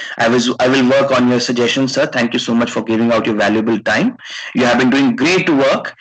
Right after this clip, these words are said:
in kind of unearthing the kind of boguses Indians are suffering with today. And I'm a great fan. I watch every episode of yours. May Vaheguru bless you.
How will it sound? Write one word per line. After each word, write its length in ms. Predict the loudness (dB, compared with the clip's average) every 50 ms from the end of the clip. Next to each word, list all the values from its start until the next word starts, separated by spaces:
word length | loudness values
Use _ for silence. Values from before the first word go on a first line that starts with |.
| -20 -18 -14 -8 -4
in 200 | 0 0 0 2
kind 240 | 2 2 2 2
of 120 | 2 0 0 0
unearthing 560 | 0 0 2 2 2 0 0 0 0 0 2
the 120 | 0 0
kind 260 | 0 0 0 2 2
of 220 | 2 0 -2 -4 -6
boguses 760 | -4 -2 0 2 2 2 2 0 0 0 -2 -2 -4 -8 -8 -4
Indians 380 | -2 0 2 2 2 2 2 2
are 100 | 0 0
suffering 400 | 0 -2 -4 -2 0 0 0 0
with 180 | 0 0 0
today. 300 | -2 -2 0 0 -2 -4 -6 -10 -18 -20 -20 -18 -10 -4
And 400 | -2 0 0 2 2 0 0 -2 -4 -6 -10 -6 -2
I'm 180 | 0 2 2
a 60 | 2 2
great 260 | 0 0 0 -2 -2
fan. 260 | -2 -2 0 0 2
I 120 | 2 0 2
watch 320 | 2 2 0 0 -2 -2 -2
every 320 | 0 0 2 2 2 0
episode 440 | 0 0 -2 -2 -2 0 0 0 0
of 120 | 0 0 0
yours. 420 | 0 0 0 0 -2 -4 -10 -14 -16 -18 -18 -20 -20 -20 -20 -14 -6 -2
May 180 | 0 2 2
Vaheguru 400 | 2 2 2 2 2 2 2 0 0 0 -2 -2 0
bless 320 | 0 0 0 -2 -2 -2
you. 180 | -2 -2 -2 -2